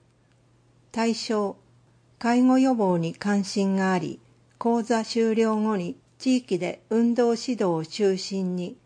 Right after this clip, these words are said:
介護予防のボランティア活動ができる方。日時、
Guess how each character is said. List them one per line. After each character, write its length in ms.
介 280
護 160
予 160
防 240
の 280
ボ 160
ラ 140
ン 80
テ 140
ィ 40
ア 60
活 300
動 180
が 160
で 100
き 160
る 80
方。 340
日 320
時、 200